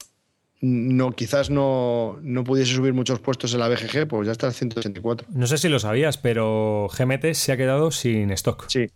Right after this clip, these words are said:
Speaker 1: es verdad.
Speaker 2: De Dominan
Speaker 1: O sea,
Speaker 2: Species.
Speaker 1: sí, sí, Dominan Species, ya.
Speaker 2: El juego se ha agotado, o sea que
Speaker 1: Algo tiene.
Speaker 2: <laughs> algo tiene que tener. A, a nosotros nos gustó, ya pondremos un día la reseña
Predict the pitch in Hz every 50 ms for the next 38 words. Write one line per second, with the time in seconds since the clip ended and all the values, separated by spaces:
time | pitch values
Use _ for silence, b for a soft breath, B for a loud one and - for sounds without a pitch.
0 | _ - 117 117 113 107 107 - - - _ - 117 117 131 127 127 120 120 120
1 | 113 - - 120 113 117 107 107 - - - - - - 117 113 113 113 120 123
2 | 123 120 113 110 107 110 - 113 - - 110 110 113 113 95 - 139 139 151 151
3 | 147 165 143 123 110 127 127 107 92 92 95 - 160 139 131 123 - 135 127 120
4 | 120 113 113 117 113 110 110 110 107 107 107 107 101 - - - 131 131 123 123
5 | - 107 92 92 92 - - - - - 165 143 151 170 156 - - 165 147 131
6 | 120 120 110 113 131 143 131 B B B B - 110 110 113 117 - 117 117 117
7 | 135 139 160 156 143 123 120 113 - 147 131 131 135 143 156 147 147 139 127 139
8 | 131 127 123 117 113 117 110 - 139 135 135 139 - -